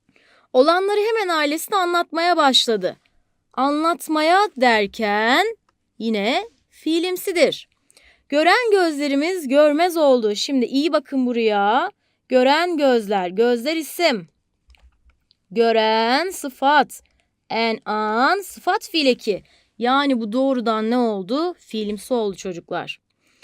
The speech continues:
Peki bu cümledeki çekimli fiili bulmak istesek ne deriz? Oldu bizim çekimli fiilimizdir. Değil mi? Telefonunu evde unutmuş dün akşam. Unutmuş.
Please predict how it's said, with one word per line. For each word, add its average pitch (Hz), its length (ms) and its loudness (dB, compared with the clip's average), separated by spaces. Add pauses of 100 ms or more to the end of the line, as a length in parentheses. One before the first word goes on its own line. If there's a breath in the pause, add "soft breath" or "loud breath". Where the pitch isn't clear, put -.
(340 soft breath)
Peki 226 460 0
bu 277 100 -4
cümledeki 392 580 -4
çekimli 349 500 -6
fiili 269 640 0
bulmak 208 340 -6
istesek 190 640 -10
ne 180 160 -10
deriz? 240 580 -4 (1900)
Oldu 262 640 0 (160)
bizim 226 460 -6
çekimli 240 440 -8
fiilimizdir. 208 760 -8 (180)
Değil 440 120 -2
mi? 196 200 -2 (800 soft breath)
Telefonunu 427 540 0
evde 403 240 0
unutmuş 359 520 -2
dün 277 80 0
akşam. 240 720 0
Unutmuş. 349 1160 -2